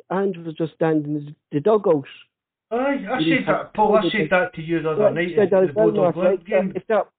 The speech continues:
Speaker 1: if that was Lennon, Lennon be tore to pieces, like, like, as far as I'm concerned, no, Mark, like, the honeymoon period is, is, is over, like, do you know what I mean? Like, and if, if, if we go, and it's, it's true what Terence said, Mark, if we continue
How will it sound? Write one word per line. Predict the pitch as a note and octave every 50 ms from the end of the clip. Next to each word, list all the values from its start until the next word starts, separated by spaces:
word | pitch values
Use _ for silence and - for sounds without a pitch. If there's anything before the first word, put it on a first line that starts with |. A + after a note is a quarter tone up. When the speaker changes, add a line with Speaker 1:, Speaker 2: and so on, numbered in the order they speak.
| _ -
Speaker 1:
if | - - -
that | A#3 A3 F#3+ F3+
was | F3+ E3
Lennon, | F3+ G3 G#3+ G#3 F#3+ F3+ D3 - _ _ _ _ -
Lennon | E3+ G3 G#3 G#3 G#3 F#3+
be | E3+ F3 D3+
tore | - F3 D#3+ D3
to | - E3
pieces, | - - A3+ A#3 G#3+ - G#3 F3 E3
like, | E3 D3+ D3+ -
like, | F3 E3 E3 _ _ _ _ _ _ _ _ _ _ _ _ _ _ - -
as | - - _ _ _ _ _ _ - -
far | G3+ G3
as | G3 F3+
I'm | G3 G#3 G#3+
concerned, | G#3 G3+ E3+ - - E3+ D#3 D3+ C#3 C#3+ D3+
no, | D3+ F3 G#3+ A#3
Mark, | A#3 A#3 G3+ E3 - -
like, | D#3 D3 - _ _ _ _ _ _ _ _ _ _ _ _ _ _ _ _ _ _ _ _ _ _ -
the | D#3
honeymoon | C#3 D#3+ F#3+ A3 A3 G#3+ F#3+ E3+ D#3 D3+
period | D3 - D#3 D#3 D3+ D3 C#3
is, | D3 C#3 C#3 D3 -
is, | D#3+ C3+ _ - -
is | D3 C#3
over, | D#3 F3+ G#3+ A3 G3+ D#3+ D3+
like, | C#3+ C#3 C3+ -
do | - E3+
you | F3
know | F#3
what | F#3+
I | F#3+
mean? | G3 G3 F#3+ - F#3
Like, | F#3 F#3 F3 -
and | F#3+ F3 F3 - _ _ _ _ _ _ _ _ _ _
if, | - - - _ -
if, | - G3+ - _ _ -
if | G#3+ F3 _ -
we | G#3 A3+ A3+
go, | G3+ E3+ - E3+ E3 D#3+ D#3 D#3 _ _ _ _ _ _ -
and | F3 E3+
it's, | E3+ D#3+ _ _ _ -
it's | F3 - -
true | - G#3 G#3 G3
what | F3 E3 -
Terence | - G3+ G3+ G3+ F#3+ E3+ -
said, | E3+ D#3+ D3+
Mark, | D#3 D3+ D3+ D3 -
if | D#3+ - -
we | G3+ G3+ G3 F3 D#3+ - _ _ _ _ _ _ _ - -
continue | - D#3+ D3+ D3 - - A3+ A#3 A#3 A3 F#3+ D#3+ C#3 C3+